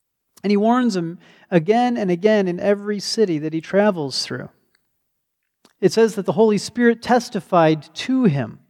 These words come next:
We don't know how this happened in those previous cities, but we began to see how it played out in the next few cities as we read, right?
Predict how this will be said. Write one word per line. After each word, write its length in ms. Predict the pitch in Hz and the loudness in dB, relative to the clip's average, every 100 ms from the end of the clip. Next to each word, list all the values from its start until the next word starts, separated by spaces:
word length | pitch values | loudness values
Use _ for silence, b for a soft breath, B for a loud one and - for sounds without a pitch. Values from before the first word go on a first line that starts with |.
| _ _ _ _ _ _ _ _ _ _ _ _ | _ _ _ _ _ _ _ _ _ _ _ _
We 120 | 175 185 | 0 0
don't 160 | 214 | 2
know 80 | 190 | 0
how 160 | 185 180 | 2 0
this 140 | 165 | 0
happened 380 | 190 190 185 165 | 0 0 0 -4
in 100 | 160 | -2
those 180 | 151 - | -2 -4
previous 580 | - 254 240 180 147 | -4 0 0 0 -4
cities, 500 | - 151 123 139 175 - B B B - | -4 -6 -6 -8 -14 -18 B B B -2
but 100 | 202 | 0
we 160 | 180 | 0
began 640 | 160 175 180 247 285 285 226 | 0 -4 0 0 2 0 -2
to 120 | 180 | -4
see 300 | - 180 175 | -4 -2 0
how 160 | 175 | 2
it 140 | 190 196 | 0 -2
played 300 | - 185 175 | 0 0 2
out 340 | 214 185 - | 0 0 0
in 140 | 185 165 | -2 -2
the 40 | |
next 320 | 170 202 - | -2 -2 -4
few 300 | - - 147 | -14 -10 -8
cities 420 | - 151 127 151 | -6 -6 -6 -4
as 180 | 147 135 | 0 0
we 100 | 151 | -2
read, 360 | 185 226 - - | 0 0 -2 -8
right? 280 | 160 147 226 | -2 0 0